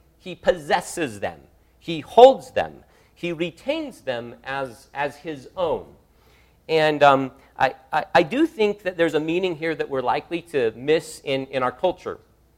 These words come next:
Uh, we live in a culture that really believes in private property. And I'm gonna say, on a human level, that's, that's not a bad thing. Uh,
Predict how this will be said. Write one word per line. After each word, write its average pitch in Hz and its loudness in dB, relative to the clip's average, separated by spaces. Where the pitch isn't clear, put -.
Uh, 95 6
we 247 -4
live 226 10
in 233 6
a 185 -4
culture 165 0
that 135 2
really 208 6
believes 180 -2
in 180 2
private 127 -4
property. 160 0
And 139 -2
I'm 151 0
gonna 156 2
say, 151 4
on 131 0
a 127 0
human 190 0
level, 151 0
that's, 139 2
that's 147 2
not 143 2
a 123 2
bad 123 2
thing. 85 -4
Uh, 101 8